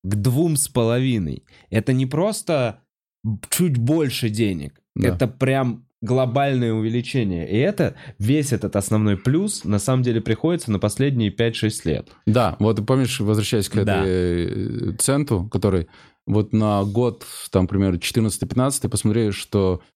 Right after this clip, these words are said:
Speaker 2: у тебя вс-, у тебя, скажем так, треть от этой суммы, которая у тебя будет, э, к сорока годам. То есть вот этот, э, сильный рост, он происходит уже в конце. Опять же, тут происходит другой ещё момент. Ты же после этого не заканчиваешь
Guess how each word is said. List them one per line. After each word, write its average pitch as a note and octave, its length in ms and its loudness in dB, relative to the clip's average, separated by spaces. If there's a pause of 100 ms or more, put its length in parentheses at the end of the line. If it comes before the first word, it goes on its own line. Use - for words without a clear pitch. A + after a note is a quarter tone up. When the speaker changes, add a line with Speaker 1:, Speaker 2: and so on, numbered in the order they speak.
(120)
Speaker 2:
у G2 60 2
тебя A2 180 2
вс-, - 380 -6
у G#2+ 80 2
тебя, G#2 420 2 (240)
скажем G2 300 2
так, F#2+ 160 -2
треть A#2+ 260 0
от G#2 120 0
этой F#2+ 180 0
суммы, F2+ 360 0
которая F2 300 0
у E2 40 -4
тебя F2 160 0
будет, F2 380 -2
э, D#2+ 520 0 (600)
к - 40 -12
сорока E2+ 360 2
годам. D#2 400 0 (300)
То G2+ 80 0
есть G2+ 160 0
вот A2 140 0
этот, G#2+ 300 0
э, F#2 280 2
сильный G#2+ 340 0
рост, B2+ 300 -2
он F#2+ 100 0
происходит G2+ 480 -2
уже F2 140 0
в - 60 -4
конце. - 200 -4 (180)
Опять B2+ 300 0
же, G#2 200 0 (340)
тут B2+ 240 0 (180)
происходит A#2 360 2
другой A2+ 280 0
ещё G2+ 180 -2
момент. F2 420 0 (440)
Ты C3+ 180 2
же B2 260 0 (140)
после B2 320 2
этого B2 320 0
не G2+ 140 2
заканчиваешь A2+ 1040 -2